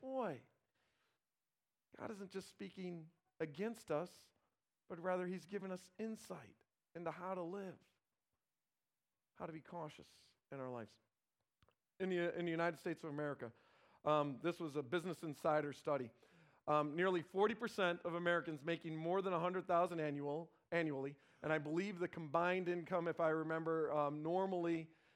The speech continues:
i-, in a normal American house is somewhere around sixty grand. I can't remember if it was fifty-eight or sixty-three grand. Um,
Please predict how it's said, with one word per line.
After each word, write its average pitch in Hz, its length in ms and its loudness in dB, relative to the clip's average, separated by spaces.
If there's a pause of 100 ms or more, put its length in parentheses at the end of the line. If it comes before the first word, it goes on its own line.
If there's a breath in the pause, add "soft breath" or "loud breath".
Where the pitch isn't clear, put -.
(180 soft breath)
i-, 156 60 2
in 160 320 2
a 156 40 0
normal 185 440 2
American 170 360 0
house 160 240 -2
is 147 120 -8 (120)
somewhere 214 280 2
around 165 240 2
sixty - 320 -10
grand. 143 280 -4
I 143 60 0
can't 156 220 -4
remember 147 240 -2
if 139 40 -6
it - 40 -8
was 131 160 -12
fifty-eight 151 580 -4
or 135 80 -8
sixty-three 139 560 -10
grand. 135 420 -4
Um, 127 360 -6